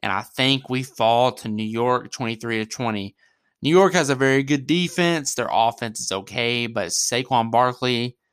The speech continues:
is expected to be ready to go by week one. And, yeah, I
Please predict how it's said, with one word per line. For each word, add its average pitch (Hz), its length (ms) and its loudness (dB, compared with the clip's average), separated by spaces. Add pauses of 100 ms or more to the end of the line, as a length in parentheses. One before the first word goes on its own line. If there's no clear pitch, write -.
(360)
is 107 420 -4
expected 120 540 -2
to 110 60 -4
be 113 120 0
ready 113 220 2
to 113 80 -4
go 107 500 0
by 101 160 -2
week 104 300 -6
one. 107 420 0 (1120)
And, 113 580 0 (1120)
yeah, 135 380 2 (480)
I 104 420 2